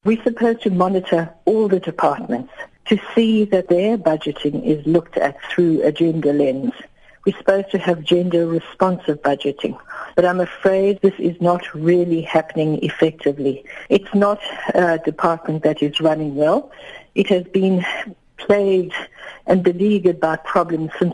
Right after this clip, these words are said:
the first minister, but I'm afraid it's poor administration, poor management,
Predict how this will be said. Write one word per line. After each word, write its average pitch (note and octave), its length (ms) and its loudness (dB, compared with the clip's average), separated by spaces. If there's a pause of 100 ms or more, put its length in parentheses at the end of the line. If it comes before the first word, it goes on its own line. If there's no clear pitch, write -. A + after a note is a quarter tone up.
the F3+ 120 2
first F#3+ 420 -2
minister, - 540 0 (420)
but D#3+ 160 0
I'm E3 180 -2
afraid E3 520 -2
it's - 180 -6 (100)
poor G3+ 220 2
administration, D#3 960 -2 (220)
poor F#3+ 340 2
management, D3+ 640 -4